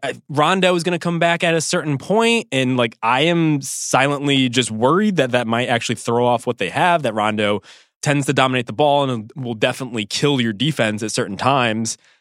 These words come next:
And they don't really have the assets, unless th-, someone is particularly interested in Kyle Kuzma, to make a trade. So they really do need to make this work. And I, I don't know. I'm just,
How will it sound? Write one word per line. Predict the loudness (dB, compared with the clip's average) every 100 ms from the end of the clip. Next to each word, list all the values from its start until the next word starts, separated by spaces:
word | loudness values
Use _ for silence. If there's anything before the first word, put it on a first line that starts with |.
| _ _
And | 0 2
they | 0
don't | -2 0 0 0 0
really | 2 2
have | 0 0 0
the | -2 -2
assets, | 0 0 0 0 0 -2
unless | -4 0 0 -2
th-, | -8 -12
someone | -4 0 0 0
is | 0 -2
particularly | -6 -4 -4 -2 -2 0 0
interested | 0 0 0
in | 0
Kyle | 2 0 2
Kuzma, | 2 2 2 2
to | 2
make | 0
a | -2
trade. | 2 2 4 0 -2 -8 _ _ _ -4
So | 0
they | 0
really | 2 2 2
do | 0 0 2 4
need | 2 2
to | 2
make | 2 2 0
this | -4 -4
work. | -2 0 -2 -8 -6
And | -6 -4
I, | -2
I | 2 2
don't | 4
know. | 2
I'm | 0 0
just, | -2 -4